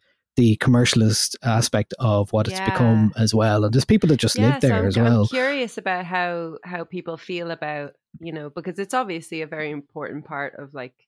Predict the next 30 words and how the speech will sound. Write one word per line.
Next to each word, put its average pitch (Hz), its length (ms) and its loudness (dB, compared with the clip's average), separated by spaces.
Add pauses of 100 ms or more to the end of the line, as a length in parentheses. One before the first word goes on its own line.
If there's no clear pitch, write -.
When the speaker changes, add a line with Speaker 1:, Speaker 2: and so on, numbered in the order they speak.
(180)
Speaker 2:
music 147 380 -10
history 135 680 -14
and 127 300 -16 (180)
particularly, 139 540 -14
like, 127 180 -16
dance 135 300 -12
music 131 260 -16
history. 127 440 -18 (680)
Um, 127 480 -10 (600)
but 170 160 -6
it's 165 180 -10
sort 170 240 -6
of, 147 180 -8 (1120)
you 165 140 -8
know, 143 260 -6 (120)
that 147 180 -6 (440)
the 175 100 -8
fact 185 280 -6
that 180 100 -10
there 160 140 -4
are 147 80 -4
locals 151 680 -8
on 143 200 -8
these 143 160 -10
islands 135 400 -10
that 135 180 -12
don't 139 480 -10
necessarily 135 880 -12 (160)
engage 135 680 -10
with 135 180 -12